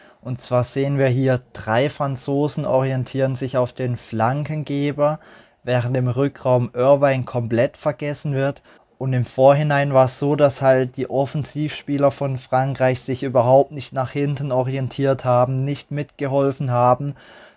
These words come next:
Und das ist so ein bisschen ein Problem, das ich bei Frankreich, ähm, auf jeden Fall auch noch sehe. Mbappé, Giroud,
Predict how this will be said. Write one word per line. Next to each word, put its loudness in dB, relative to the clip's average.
Und -4
das 2
ist 0
so 2
ein 0
bisschen -2
ein 0
Problem, 0
das -4
ich -18
bei 2
Frankreich, 0
ähm, -2
auf -4
jeden -2
Fall 0
auch 2
noch -4
sehe. 0
Mbappé, -2
Giroud, 2